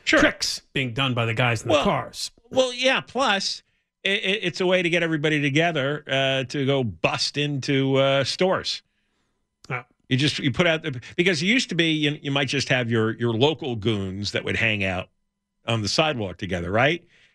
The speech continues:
Speaker 1: Now you go on social media, you can get hundreds, and, uh, everybody can get together and destroy things.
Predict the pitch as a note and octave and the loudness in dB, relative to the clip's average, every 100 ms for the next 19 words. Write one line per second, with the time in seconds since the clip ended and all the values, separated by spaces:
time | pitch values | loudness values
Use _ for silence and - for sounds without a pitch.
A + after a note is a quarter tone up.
0 | - G3+ G#3 E3+ D#3+ - F#3+ E3 - F#3 | -2 0 0 -4 -8 -6 -4 -2 0 0
1 | - D#3 G#3 G#3+ E3+ F3 E3 F3 F#3 F3+ | 0 2 2 2 2 2 -2 -2 -2 0
2 | F#3 E3+ G3 C4+ G3+ G#2 - - _ _ | 0 2 2 0 0 -2 -4 -8 _ _
3 | _ _ _ _ D3 E3 F3+ F3+ F3 E3+ | _ _ _ _ 0 2 2 0 0 0
4 | E3 F3 A3+ A3+ E3 B2 B2+ A#2+ A#2+ A2+ | 0 0 0 2 0 0 0 -2 0 -2
5 | F#2+ - _ _ _ _ _ _ - B2+ | -2 -8 _ _ _ _ _ _ -2 0
6 | A#2 - C3 G#2+ F2+ D#2 - - | 0 0 2 0 -2 -10 -14 -20